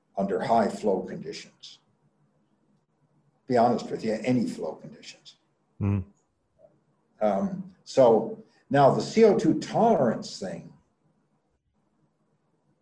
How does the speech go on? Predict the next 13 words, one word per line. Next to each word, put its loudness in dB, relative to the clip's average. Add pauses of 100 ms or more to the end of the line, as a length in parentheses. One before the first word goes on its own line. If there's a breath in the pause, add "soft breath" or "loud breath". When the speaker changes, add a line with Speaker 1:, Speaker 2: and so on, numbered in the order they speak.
(1000)
Speaker 1:
well, 2 (460)
we, 2 (180)
we 0
never 4
retain 2
C -2
O 0
two -4
during -2
exercise -4
anyway. -2 (160)
Nobody 2
does. -16